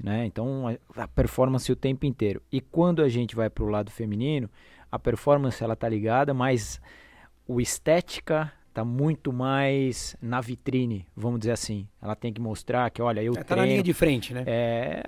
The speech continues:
Speaker 1: e aí a gente sabe, né, que tem, tem os casos que a estética,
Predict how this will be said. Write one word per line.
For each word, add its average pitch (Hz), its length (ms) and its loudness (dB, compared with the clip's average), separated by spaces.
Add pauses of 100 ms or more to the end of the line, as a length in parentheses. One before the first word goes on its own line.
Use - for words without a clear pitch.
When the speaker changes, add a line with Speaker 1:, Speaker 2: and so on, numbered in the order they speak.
(320)
Speaker 1:
e 131 160 6
aí 180 160 10
a 202 60 6
gente 185 200 2
sabe, 165 380 4
né, 131 160 0
que - 160 -6
tem, 170 920 0
tem 147 200 0
os 156 120 -4
casos 151 440 2
que 143 300 0 (520)
a 120 160 2
estética, 139 1120 0